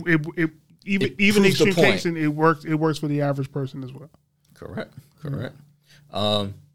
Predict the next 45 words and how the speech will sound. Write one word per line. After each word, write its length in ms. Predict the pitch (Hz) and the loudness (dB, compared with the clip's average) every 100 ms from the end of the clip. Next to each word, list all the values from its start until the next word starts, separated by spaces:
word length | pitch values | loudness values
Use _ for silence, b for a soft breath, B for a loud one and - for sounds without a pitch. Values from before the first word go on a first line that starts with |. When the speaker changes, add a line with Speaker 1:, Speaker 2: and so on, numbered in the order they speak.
| _ _ _ _ _ _ _ _ | _ _ _ _ _ _ _ _
Speaker 2:
so 120 | - 107 | -4 0
yeah, 180 | 113 | 0
let's, 200 | 87 110 120 | 0 -6 -6
let's 120 | 120 | -8
talk 240 | 139 113 | -8 -8
about 200 | 110 104 | -6 -6
some 220 | - 98 92 | -8 -10 -10
hidden 400 | 101 104 98 92 | -6 -4 -6 -8
carbs. 480 | 85 82 78 - _ b b _ | -12 -12 -14 -20 _ b b _
'Cause, 340 | 90 85 82 | -12 -12 -10
uh, 140 | 85 82 | -10 -10
going 260 | 90 101 | -8 -6
Speaker 1:
That 80 | 101 | -2
Speaker 2:
back 140 | 101 95 | -2 -4
Speaker 1:
was 80 | |
Speaker 2:
to 80 | 104 | -8
when 220 | 90 90 | -8 -8
you 160 | 92 135 | -6 -6
first 360 | 135 101 90 87 | -8 -8 -6 -6
started, 420 | 90 90 87 87 | -6 -6 -6 -8
we 80 | 92 | -10
did 180 | 92 87 | -10 -10
that 160 | 90 85 | -10 -10
food 300 | - 123 117 | -10 -10 -8
log. 340 | 82 82 78 - 131 | -8 -10 -14 -18 -16
Speaker 1:
Boy, 340 | 131 147 151 | -10 -8 -6
Speaker 2:
We, 60 | 151 | -6
Speaker 1:
oh 140 | 139 143 | -6 -8
boy. 320 | 135 131 131 _ _ _ _ _ | -10 -12 -18 _ _ _ _ _
Speaker 2:
I 60 | 85 | -14
mean, 260 | 82 80 80 | -12 -14 -6
we, 320 | 113 113 - _ _ _ _ _ _ _ _ _ _ _ | -6 -6 -12 _ _ _ _ _ _ _ _ _ _ _
w-, 180 | 85 76 | -20 -16
when 160 | 92 90 | -12 -8
we 80 | 113 | -6
took, 180 | 170 - | -6 -6
it 180 | 120 131 | -8 -4
wasn't 260 | 156 143 | -4 -4
even 400 | 139 123 110 92 85 | -6 -4 -6 -8 -12
the 160 | 90 | -14
food 480 | 85 - 135 147 139 | -16 -18 -10 -8 -6
at 140 | 98 90 | -6 -8
first. 260 | 82 82 - | -12 -12 -8
It 80 | |
was, 300 | 110 104 90 | -6 -6 -8